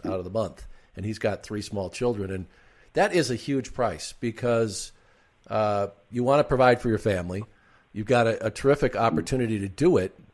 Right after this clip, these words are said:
but what the price you pay is the time that you want to spend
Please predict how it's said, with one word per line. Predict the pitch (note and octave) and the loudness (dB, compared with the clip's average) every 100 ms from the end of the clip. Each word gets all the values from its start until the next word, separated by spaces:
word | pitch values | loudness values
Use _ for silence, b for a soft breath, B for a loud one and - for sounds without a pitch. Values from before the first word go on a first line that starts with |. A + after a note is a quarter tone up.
| - | -6
but | A2 | -4
what | A2 A#2 - - - | 2 2 2 -20 -10
the | G2 | -8
price | G2+ - D3 F3 F3 - | -2 2 6 6 6 -4
you | G#2+ | -6
pay | - C#3+ D#3+ E2 F2+ _ _ _ _ _ _ - | -2 0 0 -2 -12 _ _ _ _ _ _ -2
is | A#2+ A#2 G#2+ - _ _ _ | 0 0 -4 -12 _ _ _
the | A#2+ | -6
time | A#2 C#3+ C#3 C3 A#2+ G2+ | 0 2 4 2 -2 -2
that | A#2 A#2 | -2 -2
you | A#2 A#2+ A#2+ A2 - - - D3 | -2 0 0 -6 -16 -20 -20 -8
want | A2+ B2 B2+ | 0 0 0
to | A2+ | -4
spend | - C#3 G3+ G#2+ | 0 2 2 -2